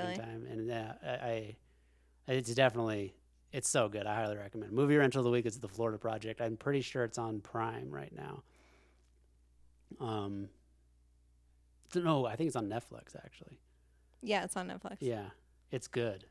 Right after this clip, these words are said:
Speaker 2: It's so good. Child actors. You never know if it's gonna be good if there's lots of
Speaker 1: Yeah.
Speaker 2: child actors, but, I mean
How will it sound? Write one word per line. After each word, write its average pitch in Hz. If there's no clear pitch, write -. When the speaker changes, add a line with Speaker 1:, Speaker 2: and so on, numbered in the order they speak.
Speaker 2:
It's 123
so 107
good. 98
Child 127
actors. 98
You 123
never 117
know 110
if 101
it's -
gonna 113
be 107
good 107
if 104
there's 254
lots 170
of 156
Speaker 1:
Yeah. 180
Speaker 2:
child 107
actors, 104
but, 110
I 120
mean 104